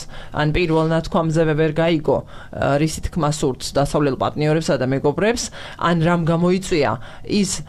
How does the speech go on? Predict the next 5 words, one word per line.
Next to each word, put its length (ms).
ძალიან, 520
ა, 180
არასასურველი, 1080
ა, 180
ასეთ 300